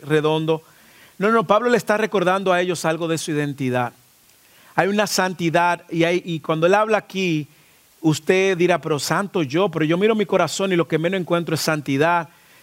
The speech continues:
Eh, yo miro a mi cónyuge y no veo santidad. Yo miro a aquel hermano y lo que veo criticando, murmurando, chismeando y no veo santidad". ¿Qué refiere Pablo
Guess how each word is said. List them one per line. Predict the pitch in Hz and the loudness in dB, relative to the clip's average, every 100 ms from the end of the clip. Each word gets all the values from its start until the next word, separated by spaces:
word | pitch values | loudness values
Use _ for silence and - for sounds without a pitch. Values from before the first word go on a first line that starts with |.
| _ | _
Eh, | 156 143 | -2 2
yo | 175 | 2
miro | 202 220 214 202 | 4 4 4 2
a | |
mi | 190 180 175 160 151 139 123 - | 0 -2 0 0 -2 -4 -10 -2
cónyuge | 190 220 170 170 | 0 0 0 0
y | |
no | 170 170 | 2 2
veo | 175 | 2
santidad. | 165 170 151 147 175 | 0 -4 -2 0 0
Yo | 170 190 | 0 0
miro | 233 | 2
a | |
aquel | 226 226 | 2 0
hermano | 202 160 190 196 | 0 0 -2 -2
y | |
lo | 151 | -4
que | 151 | -2
veo | 156 170 | -2 -2
criticando, | 156 127 156 165 151 | -4 -4 -2 -2 -4
murmurando, | 147 135 151 156 | -4 -2 -2 -4
chismeando | 143 131 139 156 151 | -8 -10 -4 -4 -2
y | 151 | -2
no | 156 | 0
veo | 175 | 0
santidad". | 170 160 151 175 | 0 -2 -2 0
¿Qué | 247 | 0
refiere | 240 226 226 | 0 0 0
Pablo | 147 180 190 160 131 123 | 0 2 2 0 -6 -10